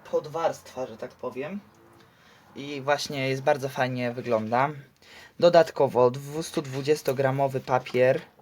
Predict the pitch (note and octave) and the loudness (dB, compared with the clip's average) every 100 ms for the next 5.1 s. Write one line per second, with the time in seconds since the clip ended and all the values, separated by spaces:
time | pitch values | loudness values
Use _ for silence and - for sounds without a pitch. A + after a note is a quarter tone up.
0 | _ - - - - C3 B2+ - - - | _ -20 -20 -8 2 4 4 0 -6 -4
1 | D3 D#3 D#3 D#3 C#3+ D3+ D3+ C#3+ C3+ B2+ | 4 4 4 0 2 4 4 0 0 -2
2 | - D3 C#3+ C#3 C3 C3+ C3 B2+ D3 E3+ | 2 2 4 2 -2 -2 0 0 -2 -6
3 | - - - _ - _ - - - - | -16 -18 -18 _ -20 _ -20 -20 -20 -20
4 | - _ _ - E3 D#3+ D3 C3 C#3+ D3 | -20 _ _ -2 0 4 4 4 4 6
5 | E3 | 4